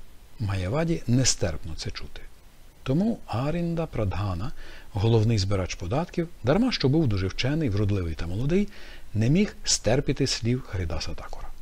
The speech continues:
Сто дев'яносто три. Цього молодого чоловіка, Гопала Чакраварті, слова Гарідаса Такура дуже розсердили. Він накинувся на Гарідаса Такура з докорами.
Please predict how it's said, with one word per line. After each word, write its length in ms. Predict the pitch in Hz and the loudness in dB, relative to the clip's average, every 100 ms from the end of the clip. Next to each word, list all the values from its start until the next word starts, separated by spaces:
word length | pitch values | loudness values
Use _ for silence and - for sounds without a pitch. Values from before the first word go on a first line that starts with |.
| - - - - - - - - - - - - | -14 -16 -18 -18 -18 -18 -18 -18 -16 -18 -16 -12
Сто 160 | - | -8
дев'яносто 440 | 85 80 76 - - | -8 -8 -10 -10 -10
три. 180 | - - - - - - - - - - | -10 -12 -12 -16 -18 -18 -16 -16 -14 2
Цього 240 | 117 98 | 4 4
молодого 400 | 95 87 87 85 | 2 -2 -2 -4
чоловіка, 440 | - 101 135 - 165 | 0 2 2 2 0
Гопала 380 | 87 - 73 | -2 -4 -4
Чакраварті, 580 | 73 - 127 175 185 180 - - - | -4 -2 0 0 0 -4 -4 -12 -10
слова 320 | - 113 180 | -2 2 2
Гарідаса 400 | 190 180 170 151 | 2 0 0 0
Такура 380 | 151 147 143 139 - - - | -2 -2 -2 -4 -8 -16 -8
дуже 360 | 90 120 107 98 | 2 6 6 4
розсердили. 580 | 95 - 69 71 - - - - - | 2 -2 -4 -6 -10 -14 -16 -14 -2
Він 280 | 104 196 160 107 | 2 2 2 2
накинувся 580 | 139 - 214 214 - | 2 4 4 4 2
на 100 | 143 | 0
Гарідаса 400 | 104 95 82 82 | 0 0 -2 -4
Такура 360 | 82 147 131 120 | -2 -2 2 2
з 100 | 92 | 2
докорами. 460 | 92 - - - | 0 0 -2 -6